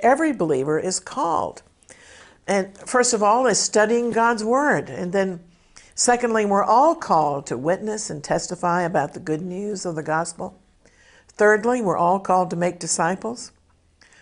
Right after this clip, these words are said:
Fourthly, we're all called to give alms and to tithe, to make offerings to the work of the ministry. And number five,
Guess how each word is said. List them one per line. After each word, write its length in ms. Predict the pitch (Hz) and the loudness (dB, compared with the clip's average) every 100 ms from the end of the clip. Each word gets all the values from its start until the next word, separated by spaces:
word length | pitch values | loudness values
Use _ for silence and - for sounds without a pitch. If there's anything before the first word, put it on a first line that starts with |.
| _ | _
Fourthly, 680 | - 214 220 240 240 247 269 | -2 4 4 2 0 -2 -2
we're 240 | 220 160 - | -4 -6 0
all 420 | 185 190 214 233 - - | 4 4 4 0 -8 -8
called 460 | - 196 214 220 - - | 2 4 2 0 -8 -16
to 80 | - | -10
give 260 | 180 175 147 | -2 0 0
alms 580 | 185 170 190 233 220 180 | 0 2 2 -2 -6 -6
and 220 | 160 160 | -6 -6
to 100 | - | -14
tithe, 680 | - - 160 180 214 226 - - _ _ _ _ - | -14 -6 -2 -2 -2 -8 -14 -20 _ _ _ _ -12
to 100 | 190 | -4
make 200 | 185 - | -4 0
offerings 600 | 165 190 208 202 196 - | 2 2 -2 -6 -8 -12
to 140 | - 170 | -8 -6
the 120 | 147 | -4
work 340 | 143 185 196 | 0 -2 -2
of 80 | 185 | -6
the 100 | 175 | -4
ministry. 560 | 175 175 185 - 214 233 _ _ _ _ _ _ _ _ _ _ _ - | -4 -4 -6 -8 -12 -14 _ _ _ _ _ _ _ _ _ _ _ 0
And 340 | 190 185 190 | 2 2 2
number 240 | 214 240 220 | 0 2 0
five, 580 | - 233 247 269 254 | 2 2 4 2 -2